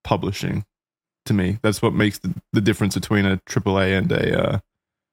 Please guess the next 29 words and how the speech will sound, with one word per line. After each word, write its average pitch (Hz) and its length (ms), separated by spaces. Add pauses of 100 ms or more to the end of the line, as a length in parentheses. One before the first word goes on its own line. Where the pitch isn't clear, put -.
(380)
and 101 180
a, 95 420 (320)
you 90 160
know, 92 100
published 98 420
game 98 320
or 98 200
an 95 100
independent. 98 520 (440)
Um, 117 480
it's 113 180
like, 120 400 (240)
I'm 123 140
pretty 127 240
sure 113 300
with 107 120
the 110 120
publishing 117 720 (180)
contracts, - 480
they 110 160
get, 104 240 (300)
they 107 100
get 104 220 (160)
large 95 380
budgets 95 520
with 92 140
it. - 120 (240)
Yeah, 104 200 (120)
what? 107 240